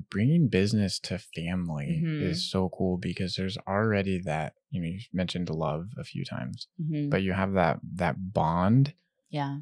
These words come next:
Speaker 1: um, that can go crazy awry or be really powerful. But even when things, when there are challenges, because it's family,
Speaker 2: Yeah.
Speaker 1: it can, you can make progress
Speaker 2: Sure.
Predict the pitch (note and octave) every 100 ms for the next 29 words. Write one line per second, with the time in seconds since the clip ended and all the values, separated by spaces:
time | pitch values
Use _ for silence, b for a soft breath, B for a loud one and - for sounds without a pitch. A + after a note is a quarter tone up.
0 | D3 F#2+ F2 - B2 - F2 - F#2 F2+
1 | E2+ E2 D#2+ - _ _ _ - - G#2
2 | G2+ G#2 G2 F#2 F2+ G2 B2 E3 - b
3 | b _ - G#2+ G2+ F#2+ F#2 F2+ F#2 E2
4 | E2 G#2+ A#2+ B2 - D2+ E2 G2 A#2 D3
5 | C3 G#2+ F#2+ G2+ G2 F#2 F#2 F2 F2 D#2+
6 | - - E2 E2+ F2 F#2 G#2 F#2 - -
7 | A2 G#2+ - - - - A#2 D#3 A2 D2+
8 | D#3 B2 - _ - D#3+ D#3 D#3+ - -
9 | - - F2+ F2+ _ _ _ G2+ F#2+ -
10 | F2+ E2 - - F#2 F#2+ C2+ - - -
11 | - - D3 -